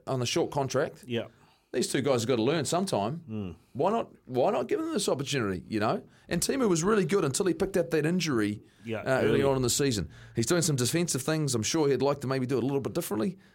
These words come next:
Speaker 1: leaving a little seams for the opposition to attack. But, yeah, you know, I look at it and,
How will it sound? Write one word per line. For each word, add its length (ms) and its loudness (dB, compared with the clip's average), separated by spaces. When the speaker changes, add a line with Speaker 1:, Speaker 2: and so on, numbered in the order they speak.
Speaker 1:
leaving 260 -2
a 40 0
little 180 0
seams 360 0
for 60 -4
the 80 2
opposition 360 -2
to 60 0
attack. 340 -4
But, 220 -2
yeah, 280 0
you 140 -4
know, 100 2
I 200 4
look 180 0
at 80 2
it 100 2
and, 140 -2